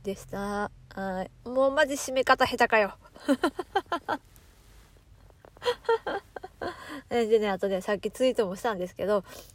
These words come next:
あのー、ご飯食べた後に、兄弟喧嘩をしました。七歳と四歳がね。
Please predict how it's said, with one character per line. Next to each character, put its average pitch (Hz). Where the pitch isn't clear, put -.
あ 214
の 196
ー、 -
ご 254
飯 240
食 214
べ 254
た 226
後 220
に、 277
兄 233
弟 220
喧 240
嘩 214
を 208
し 226
ま 285
し 285
た。 -
七 202
歳 185
と 180
四 233
歳 208
が 185
ね。 254